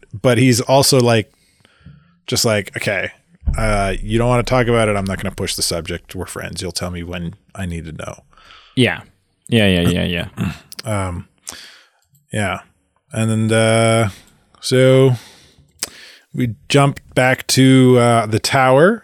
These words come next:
Speaker 1: and Thrawn and Morgan and the, the witches, the great mothers. And, um, they have got some more bad news for Thrawn.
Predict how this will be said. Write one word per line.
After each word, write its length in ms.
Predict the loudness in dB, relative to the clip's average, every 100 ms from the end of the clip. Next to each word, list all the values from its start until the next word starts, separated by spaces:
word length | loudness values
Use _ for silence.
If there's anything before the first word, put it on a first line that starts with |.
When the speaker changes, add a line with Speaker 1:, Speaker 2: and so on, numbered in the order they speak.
| -8
Speaker 1:
and 180 | -8 -4
Thrawn 640 | 0 2 4 2 2 -2
and 180 | -2 2
Morgan 680 | 4 4 4 4 4 2 -4 -6
and 340 | -4 -4 -6 -6
the, 300 | -8 -8 -12 -18 -20 _
the 100 | -4
witches, 600 | 2 2 4 2 2 2
the 100 | -4
great 360 | -2 0 0 2
mothers. 920 | 2 4 2 2 4 2 0 -4 -6 _ _ -20 -20 -20 _ _ _ -6
And, 840 | 0 2 2 2 2 0 -2 -4 -12 _ -6
um, 720 | -2 0 0 0 0 -4 -8 -14 _ _ -18 -16
they 880 | -16 -6 0 4 6 6 4 4 2
have 200 | 2 0
got 260 | 2 2 2
some 180 | 0 2
more 300 | 4 4 2
bad 500 | 4 4 4 2 2
news 340 | 4 4 2
for 220 | -2 -2
Thrawn. 720 | -2 2 4 6 4 0 -8